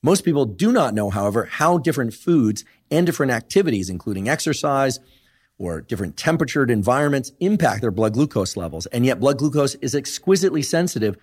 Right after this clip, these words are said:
to all of those things. I first started using Levels about a year ago as a way to understand how different foods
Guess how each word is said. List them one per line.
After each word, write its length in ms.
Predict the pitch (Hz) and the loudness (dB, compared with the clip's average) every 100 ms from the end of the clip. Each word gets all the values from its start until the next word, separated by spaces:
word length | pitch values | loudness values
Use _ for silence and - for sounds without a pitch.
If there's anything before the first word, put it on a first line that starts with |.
| _ | _
to 100 | - | -8
all 220 | - 101 107 | -2 0 0
of 100 | 90 | -2
those 260 | 90 87 | -4 -6
things. 360 | - 85 55 - _ _ _ _ 127 | -6 -8 -10 -18 _ _ _ _ -6
I 60 | |
first 200 | 123 156 | -2 -2
started 320 | - 139 135 | 2 2 2
using 300 | 135 120 127 | 0 0 0
Levels 400 | 113 127 127 123 - _ _ _ _ - | 2 2 2 -2 -8 _ _ _ _ -8
about 240 | 107 113 | -4 -2
a 60 | 107 | -2
year 260 | 147 180 | 0 2
ago 320 | 117 110 101 - _ | 2 0 -2 -6 _
as 100 | 120 | -2
a 60 | 123 | 2
way 140 | 143 | 2
to 80 | 170 | 2
understand 400 | 160 156 151 127 | 0 -2 -2 -2
how 100 | 120 | -2
different 360 | 104 147 143 - | -2 -2 -2 -2
foods 400 | 135 127 117 | 0 2 0